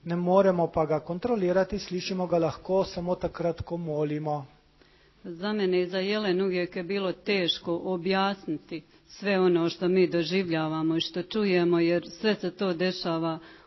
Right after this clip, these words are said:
Speaker 2: unutarnje, unutar našega srca.
Speaker 1: Gotovo, da nama je bilo vedno težko, eh, razložiti to, kar sva občutili v svojih srcih, kar sva notranje v sebi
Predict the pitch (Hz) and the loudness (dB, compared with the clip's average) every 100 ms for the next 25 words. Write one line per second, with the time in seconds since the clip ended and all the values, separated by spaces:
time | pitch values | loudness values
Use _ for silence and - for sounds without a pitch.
0 | - 190 202 165 - 170 156 151 175 185 | -6 0 2 2 -2 -6 -4 2 4 4
1 | 160 - 160 160 165 - 165 160 156 - | 2 -2 -4 0 0 -2 -6 -6 -8 -10
2 | 151 _ - - _ - - - - - | -14 _ -20 -20 _ -20 -20 -20 -20 -8
3 | 170 165 196 196 185 180 180 180 175 165 | -4 2 6 8 8 6 4 4 4 4
4 | 170 175 156 185 190 175 165 165 160 - | 4 4 4 2 2 2 0 0 -2 -4
5 | - 202 190 - - - _ 160 160 160 | 0 2 2 -2 -20 -20 _ 0 2 4
6 | 175 175 175 156 151 233 - 175 - 185 | 2 2 2 2 2 2 2 0 2 4
7 | 185 180 185 - - - 190 175 - - | 6 6 2 -18 -18 0 2 2 0 4
8 | 170 165 - - - _ 185 - - 170 | 4 4 0 -14 -20 _ 0 2 0 -2
9 | - 233 202 180 165 165 190 190 165 160 | 2 4 6 8 6 6 0 -8 -8 -8
10 | - - 180 185 165 - 202 190 - 151 | -10 -2 4 4 2 0 2 2 0 -2
11 | 185 175 170 175 175 196 202 170 165 165 | 0 0 0 0 4 2 2 0 2 0
12 | 160 - - - 156 - - 175 165 160 | -2 -8 -14 -4 -4 -2 2 4 6 4
13 | 156 | 2